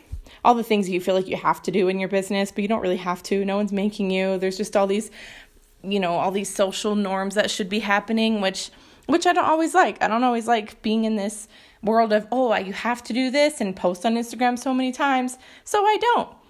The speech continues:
And, and I love that. <laughs> It's one of my favorite things.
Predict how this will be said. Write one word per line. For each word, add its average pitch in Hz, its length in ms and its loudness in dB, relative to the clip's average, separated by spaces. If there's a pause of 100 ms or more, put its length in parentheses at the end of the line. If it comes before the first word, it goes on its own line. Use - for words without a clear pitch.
(200)
And, 269 420 2 (140)
and 302 180 2
I 311 140 4
love 330 240 4
that. 202 300 0 (140)
<laughs> 277 140 0 (300)
It's 320 200 2
one 302 120 4
of 294 40 0
my 277 100 2
favorite 285 320 0
things. 233 460 0